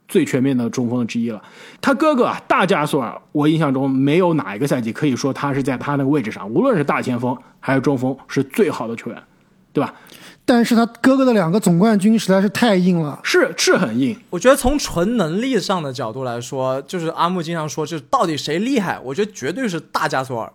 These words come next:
Speaker 3: 厉害多了。
Speaker 2: 就是进攻性、全面性还是很，比他弟弟强很多。防守可能是真的是弟弟更好一些，身材可能弟弟更好一些，但是这个一锤定音的能力啊，进攻能力啊，
Speaker 3: 创造力啊。
Speaker 2: 特别是你想想看，如果那两年科比的这个，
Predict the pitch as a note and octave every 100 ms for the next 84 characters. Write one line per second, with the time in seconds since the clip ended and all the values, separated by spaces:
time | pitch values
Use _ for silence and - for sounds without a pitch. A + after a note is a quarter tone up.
0 | - G3 F3 D#3 C3 C3+ C#3+ - _ _
1 | - A3+ G3+ - D#4+ B3+ D4 C4+ A#3 F#3+
2 | B3 A#3+ A3+ E3+ F3+ E3+ C#3+ - - E3+
3 | F3+ G3 F3+ D#3+ D#3+ C#3+ D3 D3 - _
4 | - G#3+ D4+ A#3+ F#3+ F3 F#3 G#3 G#3 F#3+
5 | A3+ G3 F#3 F#3 D3+ D3 D3 F#3+ F#3 -
6 | - - C#4+ B3 G#3 F3 E3 F#3 F3 F3
7 | D3+ E3 E3 E3+ D#3+ - - - - A#3+
8 | A3+ B3 G#3 - - - - - _ _
9 | _ - G3 F3+ E3 E3 - - _ _
10 | - - D#4 G#3 A3 C#4+ B3 C4+ B3+ E3+
11 | F#3 B3 G3 D4 A3 C4 A3+ D#3 F3 F3+
12 | C#4+ G#3 - A3 A3 A#3+ - A#3+ F3+ G#3
13 | F3+ B3 G#3 A#3+ F3+ D3+ F3 - C#4+ G#3
14 | E3 F3 G#3+ F#3+ E3+